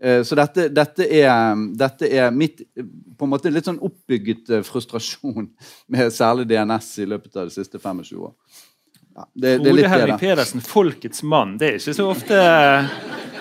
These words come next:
Speaker 2: jeg har tenkt på deg som, men, eh, men, eh, men har du rep-, ja?
Speaker 1: Jeg er representant for publikum.
Speaker 2: Publikum,
Speaker 1: Ja.
Speaker 2: ja.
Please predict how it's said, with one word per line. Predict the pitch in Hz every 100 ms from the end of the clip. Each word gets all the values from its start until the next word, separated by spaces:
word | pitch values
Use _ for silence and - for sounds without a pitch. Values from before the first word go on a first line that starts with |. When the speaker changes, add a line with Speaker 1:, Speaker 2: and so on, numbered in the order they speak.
| - - -
Speaker 2:
jeg | - 160
har | 151 156
tenkt | 180 147
på | 147
deg | 123 120
som, | 117 113
men, | 139 165
eh, | 170 170 160 160 160 160 165 208
men, | 226 233 226
eh, | 240
men | 247 226 220
har | 202 202
du | 196 196 196
rep-, | 190 - - 117
ja? | 190 214 214 - _ _ _ _ _ _ _
Speaker 1:
Jeg | 120
er | 123
representant | 127 131 139 165
for | 123
publikum. | 139 110 - - _ _
Speaker 2:
Publikum, | 170 175 135 - - - -
Speaker 1:
Ja. | -
Speaker 2:
ja. | -